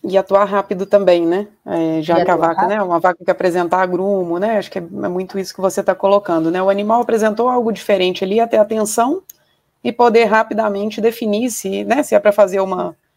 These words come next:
Speaker 1: uma cultura na fazenda, se é pra coletar uma amostra de leite, se já vai tratar,
Speaker 2: Isso
Speaker 1: né?
Speaker 2: tem
Speaker 1: Já,
Speaker 2: que ter
Speaker 1: já dá o
Speaker 2: deixado
Speaker 1: tratamento
Speaker 2: claro
Speaker 1: de
Speaker 2: esses
Speaker 1: suporte que a vaca
Speaker 2: processos.
Speaker 1: precisa, pra dor, pro, pro que for, né? Pra um inchaço.
Speaker 2: Isso, por
Speaker 1: É
Speaker 2: isso
Speaker 1: dar
Speaker 2: que
Speaker 1: esse
Speaker 2: todo o
Speaker 1: conforto pra ela,
Speaker 2: processo,
Speaker 1: né?
Speaker 2: ele tem que ser bem definido,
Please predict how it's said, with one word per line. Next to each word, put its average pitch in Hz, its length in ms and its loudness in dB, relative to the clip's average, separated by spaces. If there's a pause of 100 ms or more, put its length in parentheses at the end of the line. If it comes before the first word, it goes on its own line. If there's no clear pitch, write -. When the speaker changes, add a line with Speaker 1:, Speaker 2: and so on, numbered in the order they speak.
(200)
Speaker 1:
uma 185 160 0
cultura 190 460 0
na 175 100 2
fazenda, 190 600 0
se 165 100 -6
é 185 60 -2
pra 185 100 -4
coletar 170 360 0
uma 170 100 0
amostra 165 340 -2
de 160 100 -4
leite, 196 540 -2
se 175 140 -14
já 175 100 2
vai 180 160 0
tratar, 175 600 0 (420)
Speaker 2:
Isso 285 240 0
Speaker 1:
né? 214 100 4
Speaker 2:
tem 226 80 2
Speaker 1:
Já, 190 140 4
Speaker 2:
que 262 120 2
ter 262 80 2
Speaker 1:
já 175 80 4
dá 185 160 4
o 220 40 -2
Speaker 2:
deixado - 160 -8
Speaker 1:
tratamento 202 180 0
Speaker 2:
claro 240 180 4
Speaker 1:
de 240 60 -2
Speaker 2:
esses 233 180 -4
Speaker 1:
suporte 185 340 0
que 202 80 -2
a 175 100 4
vaca 175 220 0
Speaker 2:
processos. - 100 -20
Speaker 1:
precisa, 202 880 -4
pra 165 160 0
dor, 196 520 2
pro, 165 420 -2 (160)
pro 196 120 -6
que - 140 -10
for, 175 300 -2
né? 165 120 0
Pra 175 140 -6
um 170 60 -2
inchaço. 208 800 -2 (380)
Speaker 2:
Isso, 294 280 -8
por 311 100 0
Speaker 1:
É - 40 2
Speaker 2:
isso 165 60 -2
Speaker 1:
dar 170 60 4
Speaker 2:
que 180 60 4
Speaker 1:
esse - 140 -4
Speaker 2:
todo - 120 4
o - 60 2
Speaker 1:
conforto - 260 -4
pra 302 80 -2
ela, 202 220 4
Speaker 2:
processo, 311 320 2
Speaker 1:
né? 294 60 -2
Speaker 2:
ele 262 120 -6
tem 285 120 -2
que 277 60 -6
ser 277 140 4
bem 254 420 2
definido, 233 640 -4